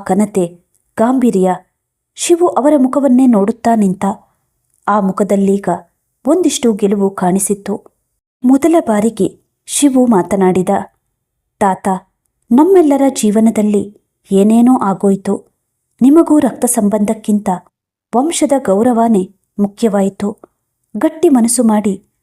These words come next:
ನೀವು ವಂಶದ ಗೌರವನ ಉಳಿಸಿದ್ರಿ. ಆದ್ರೆ ನಿಮ್ಮನ್ನು ರಸ್ತೆ ಪಾಲು ಮಾಡಿ ನನ್ನ ಘನತೆಯನ್ನು ಕಳೆದುಕೊಳ್ಳುವುದಕ್ಕೆ ನಂಗೆ ಇಷ್ಟವಿಲ್ಲ. ಈ ಬಂಗ್ಲೆ ನಿಮ್ಮದು,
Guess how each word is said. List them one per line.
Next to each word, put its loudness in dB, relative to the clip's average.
ನೀವು 4
ವಂಶದ 0
ಗೌರವನ 0
ಉಳಿಸಿದ್ರಿ. -2
ಆದ್ರೆ -4
ನಿಮ್ಮನ್ನು 4
ರಸ್ತೆ 0
ಪಾಲು 0
ಮಾಡಿ 0
ನನ್ನ 4
ಘನತೆಯನ್ನು 2
ಕಳೆದುಕೊಳ್ಳುವುದಕ್ಕೆ -2
ನಂಗೆ 2
ಇಷ್ಟವಿಲ್ಲ. -2
ಈ 4
ಬಂಗ್ಲೆ 2
ನಿಮ್ಮದು, 0